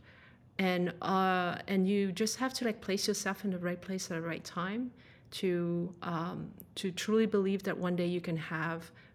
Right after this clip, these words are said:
a say in, uh, in kinda, like, creating that story of hope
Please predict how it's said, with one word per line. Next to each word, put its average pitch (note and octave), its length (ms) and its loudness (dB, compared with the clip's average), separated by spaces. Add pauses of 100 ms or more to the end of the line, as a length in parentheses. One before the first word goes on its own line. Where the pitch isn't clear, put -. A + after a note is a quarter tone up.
(120)
a F3 60 2
say E3+ 680 -2
in, D#3 260 -2
uh, E3 240 -4 (480)
in E3+ 400 -4
kinda, - 140 -2
like, F#3+ 180 -2
creating F3 480 2
that E3 120 -2
story E3 280 -4
of D#3 140 -8
hope D3 280 -8